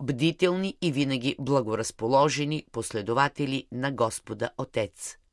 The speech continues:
Нека, скъпи братя и сестри, вслушвайки се в Светото Евангелие, да привикнем да градим мира върху истината на битието ни от всеки ден, вдъхновявано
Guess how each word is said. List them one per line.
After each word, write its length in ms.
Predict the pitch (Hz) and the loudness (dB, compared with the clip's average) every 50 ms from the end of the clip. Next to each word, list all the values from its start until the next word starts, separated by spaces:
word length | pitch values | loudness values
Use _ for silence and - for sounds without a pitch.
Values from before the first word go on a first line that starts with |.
| _ - - | _ -6 0
Нека, 320 | 160 170 175 170 - 175 | 2 2 2 2 2 -2
скъпи 380 | 165 - - 139 127 - 131 120 | -2 0 -2 -4 -2 -2 -2 -2
братя 340 | 120 135 135 131 - 131 127 | 2 2 2 2 0 -2 -6
и 60 | 113 | -6
сестри, 560 | - - 120 107 - - - 135 143 139 - _ - - - - - | -4 -6 -6 -8 -8 -6 -2 -2 -2 -2 -2 _ -20 -20 -20 -16 -10
вслушвайки 640 | - - 185 196 190 - 180 175 165 - - 156 | -4 2 4 4 4 4 4 4 2 4 2 -2
се 180 | 143 - - 156 | -2 0 0 2
в 160 | 139 139 135 - - - | 2 2 0 0 -6 -6
Светото 500 | - - - 147 - 160 147 - - 147 | -4 0 0 0 2 2 0 2 2 0
Евангелие, 720 | 143 131 147 147 139 131 123 117 117 117 120 120 117 - _ _ - - | 2 4 2 2 2 0 -2 -2 -2 0 2 0 0 -2 _ _ -12 0
да 180 | 165 170 170 170 | 6 6 6 6
привикнем 680 | 175 160 160 156 190 170 - - 165 160 160 151 156 - _ _ _ - | 6 2 2 2 0 -2 -2 -2 -2 0 0 -2 -6 -8 _ _ _ 6
да 140 | 139 170 151 | 6 6 8
градим 500 | 123 151 151 147 139 151 147 143 139 135 | 8 4 2 4 4 2 2 2 0 2
мира 280 | 139 139 143 147 151 | 2 2 4 4 4
върху 320 | 131 131 135 131 - - 131 - | 2 2 -2 -2 -2 -6 -4 -2
истината 580 | - 160 143 - - - 135 135 127 127 - 127 | -2 -2 -2 -2 -4 -4 0 0 0 0 0 -2
на 120 | 127 127 | -2 -2
битието 580 | 117 120 117 - - 139 143 143 139 - - 131 | -2 -2 -8 -6 -2 0 2 2 0 0 -4 -4
ни 200 | 131 127 123 - _ _ _ _ _ _ _ _ - | -4 -4 -4 -6 _ _ _ _ _ _ _ _ -4
от 200 | 139 123 - - _ | -4 -4 -4 -8 _
всеки 420 | - - - - 185 185 - 143 117 | -8 -6 -2 -2 -2 0 0 0 2
ден, 320 | 117 113 113 110 110 113 _ _ _ _ - _ - | 2 2 0 0 -4 -10 _ _ _ _ -20 _ -6
вдъхновявано 960 | 127 135 165 156 - 151 151 147 139 165 170 185 170 180 175 170 170 160 - | 4 4 4 4 6 2 0 2 4 4 4 4 4 2 2 2 0 0 -2